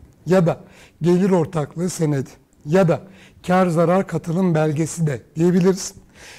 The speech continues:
En yaygın örnek tahvil olduğu için bunu kullanıyorum.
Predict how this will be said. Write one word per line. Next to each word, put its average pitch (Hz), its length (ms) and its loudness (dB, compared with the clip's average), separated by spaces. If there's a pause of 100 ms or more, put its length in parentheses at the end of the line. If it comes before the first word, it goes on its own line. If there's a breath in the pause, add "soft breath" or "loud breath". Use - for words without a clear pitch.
(160 loud breath)
En 208 160 2
yaygın 170 420 0
örnek 151 360 -2
tahvil 156 280 0
olduğu 131 280 -2
için 196 220 -6 (260)
bunu 160 160 -2
kullanıyorum. 190 600 2